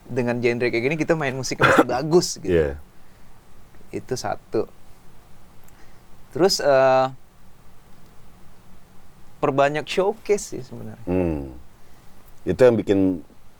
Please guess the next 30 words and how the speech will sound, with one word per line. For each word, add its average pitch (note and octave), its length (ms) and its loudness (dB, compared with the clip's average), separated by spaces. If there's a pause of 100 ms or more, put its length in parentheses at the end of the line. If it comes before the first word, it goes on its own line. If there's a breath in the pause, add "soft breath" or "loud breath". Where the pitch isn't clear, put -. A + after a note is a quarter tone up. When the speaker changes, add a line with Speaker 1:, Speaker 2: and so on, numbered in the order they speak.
Speaker 2:
bisa G#2 580 4
hajar A2 340 8
terus G#2+ 240 6
ya? F2 100 0
Speaker 1:
Iya, G#3 260 6 (180)
jadi E3+ 380 2 (1200 soft breath)
ya C#3+ 160 6
gimana D3+ 400 2
orang D#3+ 180 6
mau E3+ 140 0
cinta G3+ 500 4
gitu E3+ 220 4
loh D3+ 160 6
kalau C#3+ 180 6
Speaker 2:
Iya. C3+ 60 -4
Speaker 1:
kita C#3+ 160 0
nggak C#3 240 4
Speaker 2:
Nggak, C3+ 80 -4
Speaker 1:
muncul-muncul, D#3+ 880 4
Speaker 2:
iya, - 80 -10
iya, E2+ 120 0 (120)
iya. - 80 -10
Speaker 1:
ya B2 140 -2
kan? C#3 200 -6
Speaker 2:
Nggak C3+ 180 6
kenal D#3 200 6
sama G3 160 4
kata G3 160 4
sayang. E3 340 4 (140)
Speaker 1:
Iya, B2+ 400 -2